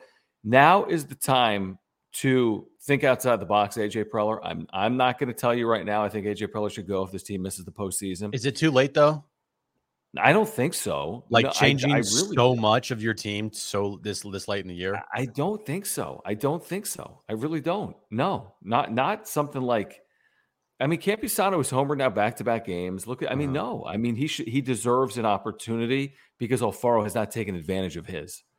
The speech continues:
Speaker 2: So who's the core of this team? Who's been the core of this team all year?
Speaker 1: Machado.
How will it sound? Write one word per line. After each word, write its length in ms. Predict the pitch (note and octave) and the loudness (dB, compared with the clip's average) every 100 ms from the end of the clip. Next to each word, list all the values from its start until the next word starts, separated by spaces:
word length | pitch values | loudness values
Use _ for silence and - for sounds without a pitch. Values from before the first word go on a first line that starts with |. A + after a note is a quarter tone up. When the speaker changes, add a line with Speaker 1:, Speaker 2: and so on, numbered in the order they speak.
| _ | _
Speaker 2:
So 160 | - B2+ | 2 4
who's 140 | D#3+ | 4
the 100 | C#3+ | 2
core 300 | - C3+ C3 | 2 4 6
of 60 | A2 | 4
this 180 | G2+ | 0
team? 460 | - G#2+ F2+ C#2+ C#2 _ _ | -2 -6 -6 -10 -16 _ _
Who's 140 | C#3 | 0
been 80 | C#3 | 2
the 80 | D3 | 0
core 220 | - C3+ | 2 4
of 80 | B2 | 4
this 80 | A2 | 2
team 200 | A2+ G#2 | -4 -4
all 140 | F#2 | -4
year? 240 | E2+ D2 - _ _ _ _ _ _ _ _ _ _ _ _ _ _ _ _ | -4 -10 -14 _ _ _ _ _ _ _ _ _ _ _ _ _ _ _ _
Speaker 1:
Machado. 680 | G#2 - F#2+ D#2+ D#2 F2+ | -12 -10 -6 -4 -4 -6